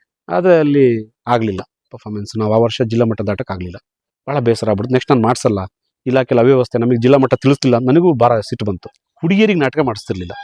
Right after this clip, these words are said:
ಕಾರಣ ಏನು ಅಂದ್ರೆ ಹುಡುಗಿಯರನ್ನ ಹೊರಗಡೆ ಕರ್ಕೊಂಡು ಹೋಗೋದು ಭಾಳ ತಕರಾರು ಮಾಡ್ತಾರೆ ಪೋಷಕರು. ಆಮೇಲೆ ರಿಹರ್ಸಲ್‌ಗೆಲ್ಲ ಲೇಟ್ ಕಳ್ಸಿದ್ರೆ ಪೇರೆಂಟ್ಸ್ ಒಪ್ಪಲ್ಲ, ಯಾಕಂದ್ರೆ ಹಳ್ಳಿ ಹೆಣ್ಮಕ್ಳು ಆರಾರು ಕಿಲೋಮೀಟರ್ ನಡ್ಕೊಂಡು ಹೋಗ್ಬೇಕು.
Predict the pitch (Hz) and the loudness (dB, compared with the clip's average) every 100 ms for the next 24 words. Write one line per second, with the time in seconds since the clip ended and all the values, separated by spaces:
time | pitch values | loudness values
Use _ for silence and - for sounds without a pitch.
0 | - - - 170 392 160 160 170 143 165 | -18 -10 0 4 4 2 0 2 2 4
1 | 170 156 120 165 165 143 - 127 123 120 | 2 0 0 0 0 0 0 0 0 0
2 | 120 110 110 104 101 - _ _ _ - | -2 -4 -6 -6 -10 -18 _ _ _ -6
3 | 113 123 117 101 107 - 101 - - 107 | 0 2 0 -4 -6 -8 -12 -14 -16 -20
4 | _ _ _ _ - 127 127 127 123 120 | _ _ _ _ -4 0 2 4 2 0
5 | 117 143 165 - 139 127 131 123 113 110 | 2 4 4 2 2 2 2 0 0 0
6 | 127 - 117 110 104 104 _ _ - 117 | 0 0 -2 -2 -6 -12 _ _ -8 -6
7 | 120 117 104 117 117 110 98 104 104 117 | 0 0 2 0 0 -4 -8 -6 -4 -4
8 | 107 117 139 123 101 - 101 - _ _ | 0 2 4 2 -4 -10 -12 -12 _ _
9 | _ - 110 120 110 123 135 120 104 147 | _ -4 0 0 2 0 0 0 2 2
10 | 117 110 104 107 | 0 -2 -4 -8